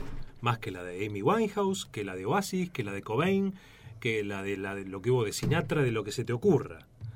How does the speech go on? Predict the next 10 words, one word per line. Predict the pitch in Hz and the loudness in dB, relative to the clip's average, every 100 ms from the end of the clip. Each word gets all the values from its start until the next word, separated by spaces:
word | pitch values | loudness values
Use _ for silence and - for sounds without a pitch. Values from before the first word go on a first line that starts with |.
| - | -8
La | 98 | -6
de | 90 | -4
Ray | 98 - | -2 0
Charles, | - 156 156 147 - - - - 110 - 110 110 - - - | 6 6 6 4 -2 -8 -16 -18 -16 -14 -12 -14 -16 -20 -10
etcétera. | 113 104 107 85 85 80 - - - - - - - - - - | -6 -4 -4 -6 -10 -14 -20 -20 -20 -20 -16 -8 -6 -8 -16 -8
Y | - 135 147 - | 0 2 2 -2
estaba | 117 - 202 190 | -8 -4 -2 0
leyendo | 147 185 143 101 113 139 - - - - - - - | 0 2 2 2 -2 -2 -6 -12 -16 -20 -20 -20 -18
que | - 107 104 | -6 -4 -4
el | 110 104 101 98 95 | -4 -4 -4 -4 -6